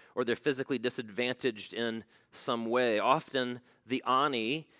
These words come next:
in the Old Testament are in that position because of other people who are wicked or because of circumstances that are outside of their control, like famine, plague, or a corrupt political system.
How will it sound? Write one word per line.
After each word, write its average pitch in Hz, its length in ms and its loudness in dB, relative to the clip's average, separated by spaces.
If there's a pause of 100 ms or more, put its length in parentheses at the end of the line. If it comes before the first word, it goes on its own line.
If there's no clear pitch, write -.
(160)
in 127 140 -4
the 117 80 -2
Old 131 200 0
Testament 143 460 -2
are 117 100 2
in 143 160 -2
that 113 160 0
position 131 400 -4
because 123 300 0
of 120 100 0
other 131 180 0
people 135 340 -4
who 123 180 -2
are 117 320 4 (320)
wicked 110 420 0
or 120 120 0
because 127 420 0
of 117 100 -8
circumstances 127 800 -4
that 117 100 -2
are 117 180 -2
outside 120 540 4
of 113 240 -4 (240)
their 123 100 4
control, 139 560 0
like 104 180 -2
famine, 135 440 -2
plague, 123 520 0 (140)
or 120 180 4
a 110 60 4
corrupt - 640 -2
political 117 580 -4
system. - 640 -12